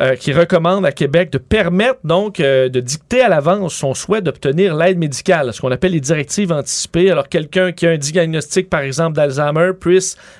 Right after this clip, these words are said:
décider, euh, d'obtenir un certain niveau de la maladie, l'aide médicale à mourir. Alors ça, c'était une question qui était importante. L'autre question, c'était sur les troubles mentaux, où là, le comité rejette l'idée d'élargir cette option aux personnes dont le seul problème médical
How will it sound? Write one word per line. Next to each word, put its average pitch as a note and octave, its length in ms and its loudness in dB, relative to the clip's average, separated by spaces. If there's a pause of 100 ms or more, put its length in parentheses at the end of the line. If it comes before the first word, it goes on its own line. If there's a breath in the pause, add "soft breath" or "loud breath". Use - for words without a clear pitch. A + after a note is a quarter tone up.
(120 loud breath)
décider, E3+ 680 0 (340 loud breath)
euh, B2+ 200 0
d'obtenir E3 560 2
un C#3 100 2
certain - 420 -2
niveau D#3 320 0
de D#3+ 60 -2
la D3+ 80 2
maladie, C#3+ 560 0
l'aide D3+ 240 0
médicale D#3 480 -2
à C#3+ 40 -2
mourir. C#3 440 0 (300 loud breath)
Alors - 100 -14
ça, G#3+ 120 -2
c'était G3 180 -2
une E3 100 -4
question G3+ 400 -2
qui E3+ 100 -6
était E3 400 4
importante. F#3 600 -2
L'autre A#3 300 2
question, A#3+ 420 -2
c'était G#3 340 -2
sur A3 440 -2
les C3+ 100 -2
troubles A#3 320 -2
mentaux, D#3 400 -2 (380 loud breath)
où D#3 160 -2
là, G3+ 500 2
le D#3 80 -4
comité D#3+ 420 -2
rejette G#3+ 680 0
l'idée D3 400 -2
d'élargir D3 840 -2
cette - 280 -4
option E3 500 -2
aux D3+ 80 -4
personnes F#3 640 0
dont D#3+ 160 2
le D3 100 0
seul G#3 440 -2
problème E3+ 340 0
médical E3+ 560 -2